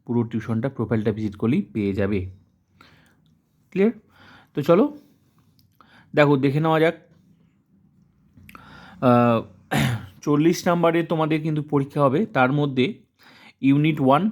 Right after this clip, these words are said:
আর ইউনিট টু আছে। তো ইউনিট ওয়ানে যেটা আছে স-,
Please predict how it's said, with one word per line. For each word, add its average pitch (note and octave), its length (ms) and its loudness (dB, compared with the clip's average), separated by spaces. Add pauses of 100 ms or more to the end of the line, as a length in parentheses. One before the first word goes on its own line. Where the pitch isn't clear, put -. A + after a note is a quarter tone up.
আর A#2+ 160 -2
ইউনিট A#2 320 0
টু A#2+ 180 -2
আছে। G#2 280 -8 (600)
তো C#3+ 100 -4
ইউনিট F3+ 440 2
ওয়ানে D3 380 2
যেটা D#3+ 320 0
আছে A#2+ 260 -2
স-, D#3 140 -10